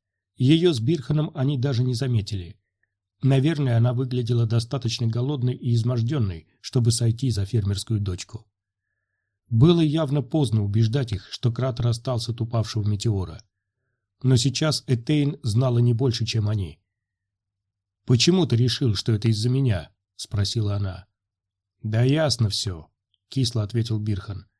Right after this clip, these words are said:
«Я видел спидеры, грузовики, опрыскиватели. Видел, как они падают. От них не бывает кратеров. Они разваливаются и горят, но не взрывают полдеревни. Это инопланетная штука.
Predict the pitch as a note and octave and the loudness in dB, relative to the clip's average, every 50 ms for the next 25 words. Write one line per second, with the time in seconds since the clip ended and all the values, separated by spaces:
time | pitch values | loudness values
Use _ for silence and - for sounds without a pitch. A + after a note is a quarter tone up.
0 | _ _ _ _ _ _ _ _ _ _ _ _ - B2+ A2+ A#2+ C3+ C#3 D3 D3+ | _ _ _ _ _ _ _ _ _ _ _ _ -2 0 2 2 2 2 2 2
1 | C3 C#3+ C#3 A#2+ - - - D3+ D3 C3 C#3+ C3+ C3 C3 C3+ _ - - C3 C3+ | 2 2 0 0 -2 -4 -4 -2 -2 0 0 0 0 -2 -2 _ -4 0 2 4
2 | A#2 A#2+ B2 B2 B2 A#2+ - C#3+ C#3 C3+ B2+ A#2 - - - A#2+ A#2 A#2 B2 B2 | 6 6 6 4 2 0 2 2 2 4 2 0 -2 0 2 2 4 4 4 2
3 | C3 A#2+ - - B2+ A#2 A2+ - A2+ A2 G#2 G2 - _ _ _ _ _ _ _ | 2 2 0 0 0 0 2 2 0 0 0 -4 -6 _ _ _ _ _ _ _
4 | _ _ _ - A2+ A#2+ E3 E3+ C#3 B2 A2+ A2+ - A#2+ A2+ - A#2 A2+ A2+ G#2 | _ _ _ -2 2 6 6 6 6 6 2 2 2 0 0 2 2 2 2 2
5 | - C3 A#2+ G2 F#2 D#2 D#2 - _ _ _ _ _ _ _ _ _ _ _ _ | 0 -2 -2 -2 -4 -6 -10 -18 _ _ _ _ _ _ _ _ _ _ _ _
6 | _ - - A#2+ A#2+ A#2 C3 D3 D3 C3 A#2+ C3 B2+ A#2+ B2 C#3 C#3 D#3+ C#3+ G#2 | _ 0 4 4 4 4 4 2 2 2 2 2 2 2 2 2 2 2 0 0
7 | G2+ - - B2 B2 A#2 A#2+ G#2 F2+ D2+ - - _ _ _ _ _ _ _ _ | -2 -4 -4 -2 -2 -2 -2 -2 -4 -6 -10 -18 _ _ _ _ _ _ _ _
8 | _ _ - - C#3+ C#3 D3+ D#3 D3+ D3+ C#3+ B2 B2 D#3 E3 D3+ C#3 C3+ C3+ C3 | _ _ -2 0 2 2 4 4 4 2 2 2 2 2 2 2 2 2 2 0
9 | A#2 A#2 - C3 A#2 A2+ C#3 C#3+ D3+ D3 A#2 - - _ - A#2+ A#2 A2+ A#2+ A#2+ | 0 0 0 0 0 2 0 0 2 0 -2 -4 -6 _ 0 4 4 6 6 6
10 | A#2 A2 G#2 B2 C3 A#2+ A2 - A2+ G2 - - _ - A2+ G#2+ G2+ G2 A2+ A#2 | 4 4 2 0 0 0 0 0 -2 -2 -6 -8 _ -2 -2 0 2 2 2 4
11 | A#2 G#2 F2 - E2+ D2+ - _ _ _ _ _ _ _ _ _ _ _ _ _ | 2 2 0 -4 -12 -16 -18 _ _ _ _ _ _ _ _ _ _ _ _ _
12 | _ _ _ _ _ - C3+ C3+ C#3+ D3 C#3+ - D3+ C#3+ C#3 C#3+ C#3 - C#3 C#3 | _ _ _ _ _ -4 -2 0 0 0 0 2 2 2 2 2 2 2 2 2
13 | C#3 C#3+ C#3+ B2+ A#2 B2 A#2 G#2+ G2+ - - A2+ G#2 - G2 F2 E2 - | 2 2 2 2 4 4 4 4 4 2 -2 -2 -2 -2 -6 -10 -10 -12